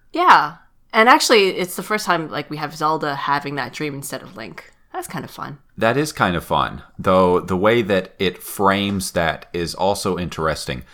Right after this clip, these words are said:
Speaker 2: because Zelda, throughout the series, has prophetic dreams all the time.
Speaker 1: And she knows.
Speaker 2: And she knows that they're prophetic dreams, except in Skyward Sword,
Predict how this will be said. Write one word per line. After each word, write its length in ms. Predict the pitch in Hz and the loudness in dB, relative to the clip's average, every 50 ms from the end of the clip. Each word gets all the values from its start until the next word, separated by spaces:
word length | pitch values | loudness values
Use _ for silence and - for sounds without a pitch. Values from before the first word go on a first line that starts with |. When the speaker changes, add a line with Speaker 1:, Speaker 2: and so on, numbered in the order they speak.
| - - - - - - | -20 -20 -20 -20 -12 -6
Speaker 2:
because 520 | - 92 - 101 98 101 95 95 - - 107 | -6 -4 0 0 0 0 0 -2 -6 -8 -2
Zelda, 600 | - 139 151 180 175 151 135 113 104 92 - - | 2 4 4 4 6 4 4 2 2 0 -4 -10
throughout 380 | - - 104 104 107 113 - 101 | -6 -2 2 4 4 4 2 0
the 60 | 92 | -4
series, 400 | - - 98 92 87 85 82 - | -4 -2 -2 0 0 -2 -2 -2
has 180 | 95 90 - | -2 -4 -4
prophetic 480 | - - 95 - - 95 87 87 82 - | -4 -4 -4 -2 0 -2 -2 -2 -6 -4
dreams 340 | - 90 87 85 85 82 - | -4 -2 -2 -2 -4 -2 -2
all 160 | 82 76 76 | -2 -2 -2
the 80 | 73 - | -4 -10
time. 560 | - - - 98 98 98 90 76 65 64 - - _ _ _ _ _ _ - | -12 -4 0 2 2 2 2 0 -4 -8 -14 -18 _ _ _ _ _ _ -2
Speaker 1:
And 140 | 175 180 165 | -2 0 2
she 100 | 202 190 | 2 2
knows. 420 | 170 156 135 123 139 139 - - - | 2 2 -2 -4 -8 -14 -14 -4 -4
Speaker 2:
And 120 | 104 101 | -2 -2
she 140 | - - 113 | 0 0 4
knows 240 | 113 127 139 135 139 | 6 8 6 6 6
that 100 | - 92 | 0 0
they're 120 | 104 90 | 0 0
prophetic 500 | 90 - 80 - - 78 73 73 - - | 0 -2 -6 -2 0 0 0 -2 -6 -4
dreams, 480 | - 85 80 76 76 71 71 69 - - | -2 -2 0 0 -2 -4 -6 -8 -8 -8
except 320 | - 101 - 143 147 147 - | -8 -4 2 2 2 2 2
in 60 | 117 | -6
Skyward 380 | - - - 92 85 78 78 | -2 4 4 4 4 4 0
Sword, 260 | - - 62 53 - | -4 -6 -6 -6 -8